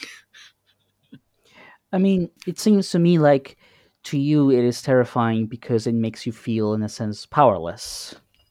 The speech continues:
Speaker 1: Exactly. And the, the interesting thing about that is, like, it's the, it's the exact inverse of Power Eternal, right? So
Speaker 2: Mm-hmm.
Speaker 1: if I, I'm chas-, I'm chasing this thing, Nola's chasing this Power Eternal,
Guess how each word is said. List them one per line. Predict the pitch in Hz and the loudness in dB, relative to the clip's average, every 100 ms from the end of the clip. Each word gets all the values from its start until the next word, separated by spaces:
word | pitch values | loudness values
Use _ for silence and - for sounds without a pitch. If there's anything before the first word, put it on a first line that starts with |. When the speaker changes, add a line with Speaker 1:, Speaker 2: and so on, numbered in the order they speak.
| _ - | _ -10
Speaker 1:
Exactly. | 127 147 165 92 - _ _ - - | -4 -4 -4 -12 -16 _ _ -20 -4
And | 135 131 - | -2 -2 -4
the, | 123 - | -4 -2
the | 127 135 | -6 -4
interesting | 143 165 147 131 | -4 -4 -4 -2
thing | 135 | -4
about | 120 120 147 | -4 -4 -6
that | 107 110 | -10 -12
is, | 113 - | -12 -10
like, | 110 - | -10 -10
it's | 139 | -10
the, | - 127 _ _ _ - | -8 -12 _ _ _ -14
it's | - | -12
the | - 135 | -4 -4
exact | 131 135 - | -4 -8 -4
inverse | 139 160 131 117 - | -2 -2 -4 -6 -10
of | - | -6
Power | 113 113 | -4 -4
Eternal, | 113 - 131 131 143 - | -6 -8 -10 -12 -16 -8
right? | 123 131 - _ _ _ _ _ _ _ - | -4 -4 -8 _ _ _ _ _ _ _ -8
So | - 135 123 | 0 0 0
Speaker 2:
Mm-hmm. | 131 131 165 _ _ - | -4 -6 -8 _ _ -16
Speaker 1:
if | 135 | -6
I, | - 131 - - | -4 -4 -6 -6
I'm | 131 | -6
chas-, | - 139 139 127 | -2 -4 -4 -6
I'm | 127 | -6
chasing | - 143 143 135 | -4 -4 -2 -4
this | 123 - | -6 -6
thing, | 135 117 | -6 -6
Nola's | 120 127 117 | -8 -8 -8
chasing | - 131 127 123 | -8 -8 -8 -8
this | 113 | -10
Power | - 120 113 | -10 -8 -8
Eternal, | 107 - 127 110 | -10 -8 -8 -8